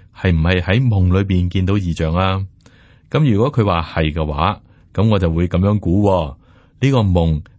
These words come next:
係其他嘅原因造成嘅。聽眾朋友啊，當我哋去瞓覺嘅時候呢，腦部嘅意識會隨意往來噉樣漫遊喺一啲嘅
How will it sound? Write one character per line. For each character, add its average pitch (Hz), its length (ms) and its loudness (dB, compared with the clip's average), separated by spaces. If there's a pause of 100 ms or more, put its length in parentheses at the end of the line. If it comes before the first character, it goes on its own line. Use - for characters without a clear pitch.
係 95 120 0
其 78 180 -4
他 101 120 0
嘅 95 100 -2
原 78 240 -4
因 92 200 0
造 80 160 -4
成 71 200 -8
嘅。 78 460 -2 (720)
聽 90 140 0
眾 85 160 2
朋 78 100 -2
友 76 140 -2
啊， 78 160 0
當 107 220 -2
我 90 120 0
哋 80 240 -2
去 85 140 0
瞓 85 200 -4
覺 80 100 -4
嘅 80 220 -4
時 - 140 -12
候 76 140 -6
呢， 85 180 -2 (480)
腦 120 300 0
部 113 200 2
嘅 127 140 0
意 127 140 0
識 151 260 -2 (160)
會 104 220 0
隨 87 240 0
意 104 240 2
往 95 320 0
來 87 80 2 (120)
噉 98 140 2
樣 113 240 2
漫 87 260 2
遊 78 100 0 (100)
喺 78 100 -2
一 98 120 0
啲 107 200 -2
嘅 90 180 -2